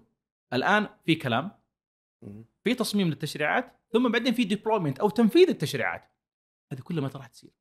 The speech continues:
Speaker 1: هذه قضية يعني طويلة جدا ومعقدة.
Speaker 2: هو، هو اللي مي-، اللي يختلف، لأنه إحنا طبقنا نظام، آه، سباق التسلح في ال-،
Speaker 1: مم.
Speaker 2: في الأسلحة النووية على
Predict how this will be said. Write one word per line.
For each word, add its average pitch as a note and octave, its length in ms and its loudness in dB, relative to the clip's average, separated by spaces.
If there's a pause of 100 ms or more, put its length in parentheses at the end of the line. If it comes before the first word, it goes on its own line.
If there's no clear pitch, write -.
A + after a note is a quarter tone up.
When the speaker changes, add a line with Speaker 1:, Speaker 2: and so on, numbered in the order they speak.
(720)
Speaker 1:
هذه B2+ 80 -8
قضية A2+ 480 -6
يعني A2+ 200 -6 (160)
طويلة G#2+ 300 -8
جدا C3 180 -10
ومعقدة. F2 460 -10 (240)
Speaker 2:
هو، G3 240 -2
هو G3 200 -2
اللي F#3+ 180 -2
مي-، F3 260 -8 (100)
اللي B2+ 160 -6
يختلف، B2+ 400 -8
لأنه B2 180 -8
إحنا D#3 160 -8
طبقنا D3 420 -4
نظام، B2 500 -6 (1040)
آه، A2 100 -4
سباق B2+ 400 -2
التسلح A#2 520 -6 (220)
في G#2 60 -12
ال-، F#2 100 -6
Speaker 1:
مم. - 460 -10 (640)
Speaker 2:
في A2+ 60 -12
الأسلحة A2+ 400 -6
النووية G#2+ 520 -6
على G2 520 -10